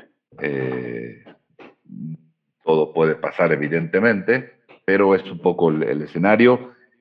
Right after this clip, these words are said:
Y, y sí, pues ahí hay dos estados que han llamado la atención del, de la nota y los comentarios de las últimas semanas, Michoacán y Guerrero, que lo comentabas, Armando.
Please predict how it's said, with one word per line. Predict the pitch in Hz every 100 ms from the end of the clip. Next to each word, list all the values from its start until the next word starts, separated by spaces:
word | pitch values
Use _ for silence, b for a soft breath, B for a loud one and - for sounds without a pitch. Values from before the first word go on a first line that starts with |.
| _
Y, | 87 85 87
y |
sí, | 85 85 85 -
pues | 82 87
ahí | 87
hay | 87
dos | 87 87
estados | 85 - 90 87 87
que | -
han | 87 87
llamado | 85 87 87 82
la | 78
atención | 82 78 92 92
del, | 87 78 76 - b b b _
de | 90
la | 95 92
nota | 110 117 101
y |
los | 92 87
comentarios | 92 90 87 104 104 92
de | 85
las | 87
últimas | 101 104 87
semanas, | - 85 90 87 80 - _ _ _ _ _ _ _
Michoacán | 92 90 90 95
y | 90
Guerrero, | 76 78 73 - - -
que | 85
lo | 80
comentabas, | 76 76 71 78 73
Armando. | 71 71 71 -